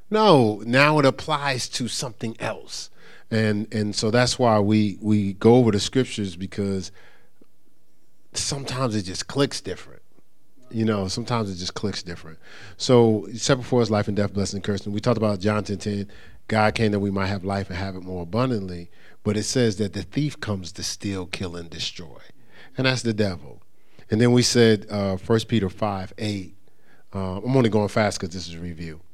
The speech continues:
First Peter five eight, "He's seeking whom he may devour." Right? And so the thing is, when, when, it's almost like he, the, oh, this is probably not nice. Uh,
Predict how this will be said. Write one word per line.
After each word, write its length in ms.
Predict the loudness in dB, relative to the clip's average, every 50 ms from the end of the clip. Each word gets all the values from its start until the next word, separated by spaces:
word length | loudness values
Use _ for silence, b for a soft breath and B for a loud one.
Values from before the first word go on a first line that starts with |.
| b b b b b b b b b b b
First 260 | 4 4 6 6 6
Peter 220 | 4 2 2 2 2
five 340 | 4 4 6 6 6 6 6
eight, 320 | 6 6 6 4 2 -2
"He's 200 | -6 -4 -4 -4
seeking 400 | -2 0 -2 -2 -2 -2 -4 -4
whom 420 | -2 -4 -4 -2 -2 -4 -4 -6
he 260 | -8 -6 -4 -2 0 0
may 300 | 0 0 -2 -2 -4 -6
devour." 580 | -8 -8 -8 -8 -8 -8 -10 -12 -16 -16 -16 -16 -16 -16 b b b b b b b b b b b b 2
Right? 280 | 4 6 6 6 4 2 0
And 160 | 0 0 0
so 220 | 2 2 2 2
the 100 | 2 -2
thing 260 | -2 -2 -2 0 2
is, 220 | 2 2 0 0 0
when, 280 | 2 4 4 4 2
when, 420 | 0 -2 -2 0 0 0 -2 -4 -8 -12 -14 -16 -16 -16 b b b b b b b b
it's 140 | -2 2 2
almost 300 | 2 4 4 2 2 2
like 280 | 2 2 2 2 2 0
he, 180 | 0 0 0
the, 360 | -2 -4 -4 -4 -4 -4 -4 -8 -12 -12 -10
oh, 460 | -10 -10 -10 -10 -10 -12 -14 -14 -16 -16 -14 -12
this 180 | -10 -10 -10
is 100 | -10 -10
probably 280 | -12 -12 -12 -12 -12 -14
not 180 | -16 -16 -16 -14
nice. 380 | -14 -14 -12 -12 -12 -12 b b b b b b b b b b -10
Uh, 340 | -8 -8 -8 -8 -10 -12